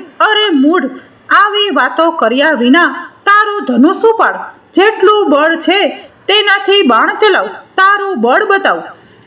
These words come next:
આમ માતા કાળિકા અને ધૂમ્રલોચન વચ્ચે મહાયુદ્ધ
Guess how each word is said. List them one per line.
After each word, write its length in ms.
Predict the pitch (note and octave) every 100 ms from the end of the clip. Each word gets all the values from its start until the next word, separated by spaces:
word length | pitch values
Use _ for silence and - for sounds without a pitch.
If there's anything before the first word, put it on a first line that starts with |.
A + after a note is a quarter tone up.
| -
આમ 380 | E4 G#4+ A4 D#4+
માતા 300 | B3+ C4 D4
કાળિકા 800 | - G#3+ C4 F#4+ D#4+ G3 - - _
અને 340 | D#4+ A4 G#4+ D#4+
ધૂમ્રલોચન 840 | E4 F4+ F#4 F#4 C4+ A#3 C#4 C4+
વચ્ચે 560 | G#3+ G#3+ F4 C#4 C4 - - D4
મહાયુદ્ધ 720 | G#4 G4+ G4+ F#4+ E4 G4+